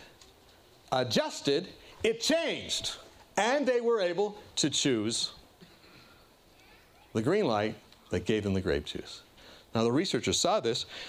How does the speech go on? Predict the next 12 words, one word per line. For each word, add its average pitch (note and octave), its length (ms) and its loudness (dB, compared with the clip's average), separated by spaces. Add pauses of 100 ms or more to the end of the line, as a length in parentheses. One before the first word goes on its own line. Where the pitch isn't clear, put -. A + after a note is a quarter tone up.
(120)
This A2 160 0
one F3 180 2
particular C#3 380 0
researcher F3+ 420 0
who E3 80 0
I D3+ 80 2
was C3+ 140 -2
reading F3 200 0
from, D3+ 300 0 (420)
his C#3 160 0
name D#3+ 240 2
is C3 200 0